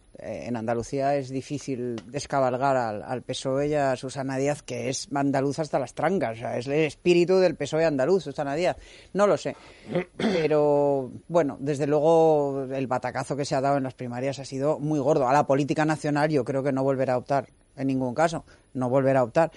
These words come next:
Y bueno, la estrategia del pesoe va en otra línea. La estrategia de Pedro Sánchez y el pesoe ahora va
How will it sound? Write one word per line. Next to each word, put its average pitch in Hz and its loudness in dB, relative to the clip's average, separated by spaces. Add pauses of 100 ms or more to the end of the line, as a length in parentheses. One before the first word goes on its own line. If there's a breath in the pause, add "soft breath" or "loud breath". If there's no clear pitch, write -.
(420 loud breath)
Y 156 4
bueno, 160 4
la 190 6
estrategia 139 0
del 143 4
pesoe 175 2
va 160 2
en 165 -2
otra 143 0
línea. 175 -2
La 120 -2
estrategia 123 -8
de 127 -4
Pedro 135 -2
Sánchez 170 -4
y - -2
el 127 -4
pesoe 151 0
ahora 156 6
va 190 4